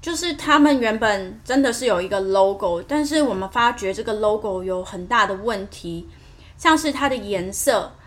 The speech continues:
它颜色它用了一种很像桃红，但是又偏紫的颜色，对我们来讲它非常的，嗯，老派。那他又希望这个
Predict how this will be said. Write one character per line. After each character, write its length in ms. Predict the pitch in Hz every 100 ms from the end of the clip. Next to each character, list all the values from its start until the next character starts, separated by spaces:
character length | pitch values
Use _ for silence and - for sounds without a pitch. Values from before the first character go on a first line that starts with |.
| - -
它 160 | - 339
颜 260 | 277 220 233
色 200 | 285 277
它 220 | 277 277
用 260 | 262 285
了 160 | 254 226
一 60 | 254
种 380 | 226 202 202 - - -
很 140 | 208
像 220 | 285 320
桃 360 | - 226 190 240
红， 420 | - 185 190 214
但 180 | 269 269
是 140 | 269 285
又 100 | 262
偏 320 | 277 247 262
紫 260 | - 185 170
的 100 | 165
颜 320 | 165 160 165
色， 320 | - 208 - - - -
对 100 | 349
我 80 | 302
们 140 | 226
来 180 | 196 202
讲 240 | 226 196
它 320 | 214 247 254 262 - -
非 280 | 262 254 269
常 300 | 254 202 196
的， 420 | 196 190 180 165 - - -
嗯， 360 | - 196 180 180
老 240 | 190 165 156
派。 380 | - 269 175 - - - - -
那 240 | 302 311 302 -
他 140 | - 320
又 140 | 320
希 260 | 311 - 285
望 320 | 294 277 254
这 120 | 262 277
个 320 | 233 208